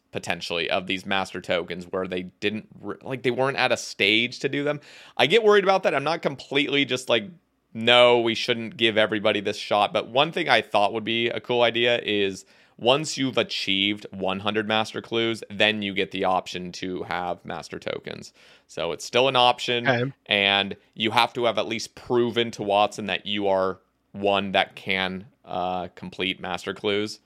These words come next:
Speaker 1: And then it
Speaker 2: Yeah.
Speaker 1: kinda starts stacking them. But I, I, I do understand the appeal of just always just
Speaker 2: Or what
Speaker 1: giving
Speaker 2: if
Speaker 1: it
Speaker 2: it, what if it was, uh, what if it was a unique drop from the,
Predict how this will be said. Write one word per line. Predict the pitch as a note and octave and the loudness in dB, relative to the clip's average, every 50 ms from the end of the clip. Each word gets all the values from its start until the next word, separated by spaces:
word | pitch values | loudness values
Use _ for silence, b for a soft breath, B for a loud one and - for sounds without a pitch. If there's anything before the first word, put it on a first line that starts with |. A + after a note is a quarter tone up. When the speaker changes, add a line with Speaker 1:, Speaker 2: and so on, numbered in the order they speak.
| _ _ _ _ _ _ _ _ _ - | _ _ _ _ _ _ _ _ _ 0
Speaker 1:
And | A2+ A2 G#2+ | 0 2 4
then | G#2+ G#2 | 4 4
it | G2+ C#3 | 6 8
Speaker 2:
Yeah. | D3+ E3 | 8 8
Speaker 1:
kinda | D3+ A#2+ - | 8 6 4
starts | - E2 C#2+ - | -2 -8 -8 -8
stacking | - - B1 - - | -6 -6 -6 -6 -6
them. | C#2 F#2+ C3 | -8 0 4
But | F#3+ G#3+ A3 - - | 4 4 4 2 4
I, | D#3 D#3+ D#3 | 4 4 4
I, | D3+ - D3 D3 D3 - C#3 | 6 6 4 4 4 4 2
I | C3+ | 0
do | A2+ C3 D3 D3+ D3 | 2 0 0 0 0
understand | D3 C#3 C3+ C3+ - C3 A#2+ A#2+ A#2+ A#2 G#2+ | 0 0 -2 -4 -2 0 2 2 2 0 0
the | A2+ | -2
appeal | G#2+ G2 - - - A2 G#2+ G#2 G2+ G2+ | -4 -4 -4 -6 -4 -2 0 0 0 0
of | F#2 F#2 | -2 -4
just | F2+ F2+ - - - - | -8 -12 -12 -14 -14 -8
always | - F#2+ F#2+ F#2 F#2 F#2 F#2 | -4 -2 -2 -2 -2 -4 -4
just | F2+ F2+ F2 - | -6 -8 -2 6
Speaker 2:
Or | D#3+ E3+ | 6 8
what | E3 E3+ F#3+ | 10 10 8
Speaker 1:
giving | G#3 G3+ | 8 8
Speaker 2:
if | F#3 | 4
Speaker 1:
it | E3+ - | 0 2
Speaker 2:
it, | D#3+ | 6
what | D#3 F3 G3+ | 8 10 10
if | G3+ - | 10 8
it | G#3 F3+ E3 | 4 4 6
was, | F3 E3 D#3+ C#3 C3+ | 8 8 8 8 8
uh, | D3+ C#3+ C#3 C3 B2+ B2+ B2+ B2 B2+ B2 - _ _ _ _ _ _ _ _ _ _ _ _ - | 6 8 8 6 4 4 2 0 0 -4 -6 _ _ _ _ _ _ _ _ _ _ _ _ 4
what | D3+ D#3 | 6 6
if | E3 D#3 | 8 8
it | G3 F3 | 6 6
was | E3+ D#3+ D3+ C#3 | 6 6 6 8
a | D#3 C#3+ C#3 | 8 8 8
unique | C3+ C#3 C#3 C3+ C#3 C#3+ D3 - - | 8 6 4 6 6 4 4 2 -2
drop | - - C3 B2+ C3 C#3 C#3+ - - | -4 0 2 4 4 4 2 0 -4
from | - - - C#3 C3+ C3+ C3+ | -2 4 6 6 6 6 4
the, | C3 C3+ B2+ B2+ B2 A#2+ A#2+ A#2 A#2+ A#2 | 4 4 4 4 4 2 2 0 -2 -4